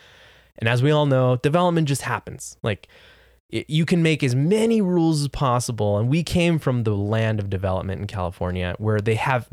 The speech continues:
all of the rules, like, literally all of them. They've, they've created rules. And there's more development there than anywhere else. And the reason why is because developers are millionaires. They can afford to pay for anything.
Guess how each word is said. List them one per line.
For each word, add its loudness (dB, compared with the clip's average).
all 4
of 0
the 0
rules, -6
like, 0
literally 4
all 2
of -2
them. -10
They've, -2
they've 0
created 0
rules. -10
And 2
there's 2
more 2
development 2
there 0
than -4
anywhere 2
else. -8
And 0
the 0
reason 2
why 2
is -2
because -6
developers -2
are -2
millionaires. -4
They -8
can -6
afford -2
to -4
pay 0
for -6
anything. 0